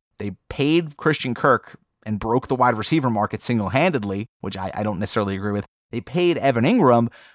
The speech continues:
who essentially plays the same position as Christian Kirk, which is bizarre. I live in New York. I see how much this guy drops passes. I think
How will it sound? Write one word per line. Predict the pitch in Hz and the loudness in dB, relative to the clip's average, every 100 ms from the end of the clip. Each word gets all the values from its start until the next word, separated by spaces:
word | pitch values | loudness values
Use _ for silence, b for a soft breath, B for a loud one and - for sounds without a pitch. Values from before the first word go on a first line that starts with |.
| _ | _
who | 151 139 131 - _ | 0 2 2 -2 _
essentially | 123 - 190 349 - 339 | -6 0 0 0 -2 -4
plays | - 214 123 | 0 -2 -2
the | |
same | 107 170 180 | -6 -4 -6
position | 107 101 139 254 | -6 -4 -4 -4
as | 254 | -6
Christian | - 254 302 262 | -4 -6 -4 -2
Kirk, | 277 269 - - | 0 0 -2 -12
which | 117 113 | -8 -6
is | 107 95 | -8 -8
bizarre. | 101 101 95 104 131 226 233 _ - | -10 -8 -4 2 2 2 -6 _ -8
I | 113 117 | -4 0
live | 123 135 | 0 2
in | |
New | 135 | 2
York. | 117 147 107 | 2 2 -2
I | 98 | -4
see | 110 - 120 | -4 -2 0
how | 117 | 2
much | 120 - | 0 -4
this | 113 | -2
guy | 117 113 107 b - | 2 2 0 b 0
drops | 113 - - - | 0 0 -10 -4
passes. | 117 131 190 - - _ - | -2 -2 -6 -8 -14 _ -6
I | 117 | -4
think | - 139 | 0 0